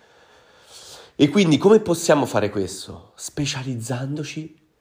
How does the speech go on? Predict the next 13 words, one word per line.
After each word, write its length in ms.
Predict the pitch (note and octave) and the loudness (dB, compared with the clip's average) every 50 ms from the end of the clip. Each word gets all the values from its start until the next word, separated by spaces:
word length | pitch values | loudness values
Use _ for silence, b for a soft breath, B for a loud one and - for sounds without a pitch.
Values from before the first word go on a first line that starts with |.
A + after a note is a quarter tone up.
| _ _ _ _ | _ _ _ _
in 180 | - F#2+ F#2 | -14 -12 -10
altre 320 | G2 G#2+ A#2 G#2+ - G2 F2 | -8 -8 -10 -10 -10 -10 -10
nicchie. 600 | F2 F2 E2 - - - - F#2 F2 - _ _ _ _ _ _ _ _ _ _ _ _ - | -8 -8 -10 -10 -14 -20 -20 -20 -20 -20 _ _ _ _ _ _ _ _ _ _ _ _ -4
E 60 | A#2+ | -2
soprattutto 720 | A#2 - C3+ - C3+ C#3 C#3 C#3 - E3 D#3+ D3+ - B2 | 0 0 0 2 2 0 0 0 -2 -2 -2 -2 0 0
imparare 680 | G#2+ G#2 G#2 G#2 A2 A#2 A2+ A#2+ A#2 A2+ G2+ F#2 F#2+ F#2+ | 0 0 0 2 2 2 4 4 4 4 4 2 2 0
anche, 500 | F#2+ F#2 F2 E2+ E2+ E2 E2+ - - F2 | 0 0 -2 -4 -6 -8 -10 -10 -12 -12
secondo 460 | F#2 - F#2 E2 F#2 F2+ F2 F2 F2+ | -10 -10 -10 -10 -8 -8 -10 -8 -8
me, 320 | F2 F2 E2 D#2 D2+ D#2+ - _ _ _ _ - | -8 -8 -8 -8 -10 -12 -16 _ _ _ _ -8
a 140 | G2+ F#2 | -8 -6
collaborare 760 | - - F2+ E2+ D#2 D2+ D#2 E2 D#2+ D#2+ F2 G2 A#2+ D3 - - | -6 -6 -6 -6 -6 -6 -8 -8 -6 -4 -6 -6 -6 -8 -10 -10
ed 160 | - - F2+ F2 | -12 -10 -8 -8
atto-, 300 | F2 - - - G2+ | -10 -10 -12 -18 -18